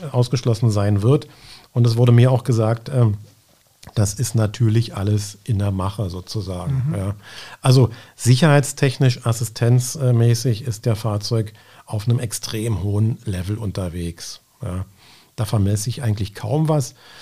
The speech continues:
Speaker 1: Und, ähm, was die Regelqualität angeht, ähm, die ist eigentlich ganz gut, wobei ich fairerweise sagen muss, beim Tourliner,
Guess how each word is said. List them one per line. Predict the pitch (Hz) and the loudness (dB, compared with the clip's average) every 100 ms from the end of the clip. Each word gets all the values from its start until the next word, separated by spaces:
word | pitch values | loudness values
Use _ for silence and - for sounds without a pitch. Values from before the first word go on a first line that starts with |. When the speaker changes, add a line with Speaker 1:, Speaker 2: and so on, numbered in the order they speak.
| - - _ | -20 -20 _
Speaker 1:
Und, | - 123 127 127 127 | 2 6 8 6 4
ähm, | 127 127 120 117 113 104 104 - _ _ - - | 6 6 6 6 4 0 -4 -16 _ _ -12 -2
was | 117 113 - | 0 0 -2
die | - 113 | -2 0
Regelqualität | 110 120 147 170 - 156 156 - 151 139 - _ _ | 2 4 4 2 2 2 2 2 2 2 -4 _ _
angeht, | 117 160 190 175 170 170 - - _ _ - - - _ _ _ | -2 2 2 4 4 2 -4 -18 _ _ -20 -20 -20 _ _ _
ähm, | - 131 131 127 127 123 - - _ _ - _ _ _ | 2 4 6 6 6 4 0 -12 _ _ -20 _ _ _
die | 208 160 170 | -12 -6 -2
ist | 196 196 - | 0 -2 -2
eigentlich | 143 160 190 180 170 - | 0 2 2 2 0 2
ganz | 143 143 - | 0 0 0
gut, | 185 196 - | -2 -2 -8
wobei | 151 156 135 143 143 147 | -14 -6 -2 0 2 0
ich | - | 2
fairerweise | 165 175 170 160 151 | 2 4 4 4 4
sagen | 131 127 151 | 4 6 6
muss, | 156 151 | 6 4
beim | - 135 | 0 0
Tourliner, | 139 147 143 139 135 | 0 2 4 4 0